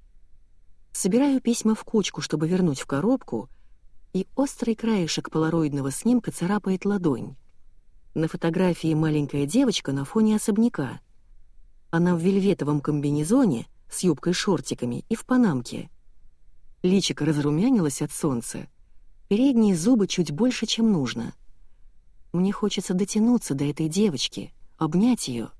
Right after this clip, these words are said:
потому что я знаю, чему она так широко улыбается. Думает, что останется там навсегда. Она хочет, чтобы замечательная бабушка удочерила ее, и ей больше никогда не пришлось бы уезжать.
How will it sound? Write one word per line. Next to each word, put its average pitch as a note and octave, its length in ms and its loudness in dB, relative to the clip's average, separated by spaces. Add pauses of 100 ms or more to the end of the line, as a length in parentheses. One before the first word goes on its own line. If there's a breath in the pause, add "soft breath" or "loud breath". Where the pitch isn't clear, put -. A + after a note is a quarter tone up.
(540)
потому B3+ 260 2
что - 160 -4
я G3+ 140 4
знаю, G3+ 420 2
чему E3+ 300 0
она E3 120 2
так D#3 200 -6
широко F#3+ 360 -2
улыбается. D#3 760 -2 (800)
Думает, F3 380 2
что - 180 -2
останется G3+ 560 0
там F#3 220 2
навсегда. D3 600 -4 (920)
Она B3+ 260 2
хочет, A#3 280 0
чтобы F#3+ 280 0
замечательная F3+ 720 0
бабушка G3+ 460 0
удочерила G3 580 2
ее, B2 400 -4 (520)
и F#3+ 60 0
ей G#3 160 4
больше F3+ 320 2
никогда F#3+ 400 0
не B3 140 2
пришлось A3+ 440 0
бы C#3 140 -2
уезжать. C#3 640 -2